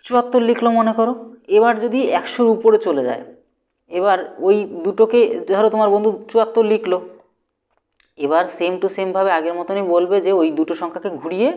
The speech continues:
যোগ করতে। তার মানে কি করবে? এদিকে তোমার চার আর এদিকে সাত লিখে, মানে পাল্টি খাইয়ে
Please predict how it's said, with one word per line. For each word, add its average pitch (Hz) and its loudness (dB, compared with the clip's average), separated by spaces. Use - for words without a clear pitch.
যোগ 202 0
করতে। 131 -8
তার 170 0
মানে 185 -2
কি 190 -8
করবে? 190 2
এদিকে 160 0
তোমার 165 2
চার 156 0
আর 131 -6
এদিকে 127 -6
সাত 123 -8
লিখে, 139 -4
মানে 139 -8
পাল্টি 139 -6
খাইয়ে 160 -4